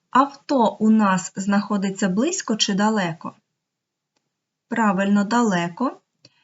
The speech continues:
Якщо далеко, що ми скажемо? This is або that is? Вірно, that is. Тепер повністю говоримо:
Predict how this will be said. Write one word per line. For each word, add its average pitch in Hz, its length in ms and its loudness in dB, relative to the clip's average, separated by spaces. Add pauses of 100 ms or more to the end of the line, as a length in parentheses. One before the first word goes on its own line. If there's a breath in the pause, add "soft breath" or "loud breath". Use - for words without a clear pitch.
(160 soft breath)
Якщо 240 360 0
далеко, 233 600 0
що - 380 -4
ми 247 120 2
скажемо? 180 840 -4
This - 720 -4 (260)
is 180 460 0 (140)
або 202 500 -2
that 220 600 -4 (220)
is? - 460 -4 (1080)
Вірно, 220 640 0
that 208 560 -4 (260)
is. - 480 -2 (380 soft breath)
Тепер 226 400 -2
повністю 202 680 0
говоримо: 208 720 2